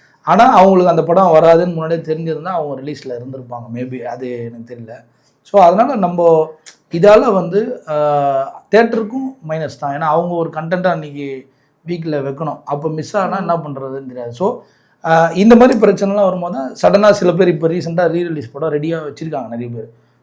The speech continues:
Speaker 1: டக்குன்னு டேட் போட்டு அந்த டேட்ல வந்துடுறாங்க. அவங்களுக்கு எந்த ப்ராப்ளமும் இல்லை. பப்ளிசிட்டியும் பெருசா இல்லை.
Speaker 2: ம்.
Speaker 1: சோஷியல் மீடியா பப்ளிசிட்டி பண்ணா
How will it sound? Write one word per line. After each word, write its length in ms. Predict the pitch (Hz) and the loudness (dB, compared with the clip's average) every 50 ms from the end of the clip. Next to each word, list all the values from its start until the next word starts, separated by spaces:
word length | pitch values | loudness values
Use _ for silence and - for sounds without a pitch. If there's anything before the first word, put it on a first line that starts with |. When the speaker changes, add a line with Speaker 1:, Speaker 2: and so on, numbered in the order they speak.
| _ _ - | _ _ 2
Speaker 1:
டக்குன்னு 320 | 226 233 226 285 277 240 | 2 2 2 2 -2 0
டேட் 220 | 180 208 220 202 170 | 0 0 0 0 0
போட்டு 160 | 202 190 196 | 0 2 2
அந்த 220 | 180 156 143 160 | 0 -2 -2 -6
டேட்ல 380 | 160 147 143 131 127 135 143 135 | -6 -6 -6 -6 -4 -4 -6 -6
வந்துடுறாங்க. 160 | 127 120 117 113 | -8 -10 -12 -8
அவங்களுக்கு 460 | 117 147 180 180 185 175 175 170 165 | -2 0 0 2 2 2 0 0 -2
எந்த 60 | 170 | -2
ப்ராப்ளமும் 480 | 165 160 156 160 160 160 160 156 143 135 | -2 0 2 2 0 0 -2 -6 -8 -8
இல்லை. 120 | 131 127 - | -10 -10 -6
பப்ளிசிட்டியும் 840 | 147 147 165 170 135 143 139 151 143 151 156 156 147 139 127 120 123 | -6 -4 -4 -4 -6 -8 -12 -16 -18 -12 -10 -8 -8 -8 -10 -12 -16
பெருசா 180 | 123 - - | -16 -12 -8
இல்லை. 80 | 220 214 | -8 -6
Speaker 2:
ம். 100 | 202 202 | -4 -4
Speaker 1:
சோஷியல் 340 | 196 165 - - 185 160 160 | -2 -2 -2 -2 -4 -8 -8
மீடியா 200 | 151 147 147 143 | -6 -6 -6 -6
பப்ளிசிட்டி 440 | 143 139 135 135 135 - - 135 - | -8 -12 -18 -20 -20 -20 -20 -20 -20
பண்ணா 320 | 135 143 170 233 - - | -20 -14 -12 -12 -12 -14